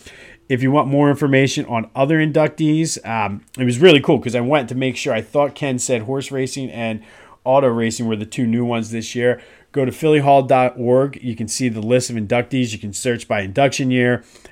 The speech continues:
You can search by sport. Uh, just very easy to navigate. Gives you the history of the hall. Go check it out. That's philly hall dot org. If you want more information on this year's class,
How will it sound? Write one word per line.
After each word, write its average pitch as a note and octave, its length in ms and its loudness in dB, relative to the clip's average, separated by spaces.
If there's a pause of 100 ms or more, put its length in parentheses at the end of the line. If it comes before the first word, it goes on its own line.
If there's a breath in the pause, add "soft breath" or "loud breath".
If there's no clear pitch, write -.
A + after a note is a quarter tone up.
You G#2+ 120 -6
can G#2 140 -6
search A#2 420 -2
by G#2 240 0
sport. B2+ 640 2 (380 loud breath)
Uh, G2 380 -2 (340)
just B2+ 280 -4
very C3+ 320 4
easy B2+ 340 -2
to A#2+ 60 -2
navigate. A#2 680 -2
Gives G#2+ 220 -8
you G#2 100 -6
the G2 60 -10
history C3 340 -2
of A2+ 60 -2
the A2 100 -2
hall. A2 460 0
Go B2+ 140 0
check B2+ 200 -2
it A#2+ 100 -2
out. A2 180 -2
That's G2+ 180 -8
philly B2+ 280 2
hall A#2 220 2
dot G#2 280 -4
org. C#3+ 360 2 (300 loud breath)
If G#2 120 -8
you A2+ 80 0
want A2+ 200 0
more D3+ 240 4
information C#3 760 0
on A2+ 300 -2
this C3+ 240 -2
year's C#3 240 -4
class, B2 480 0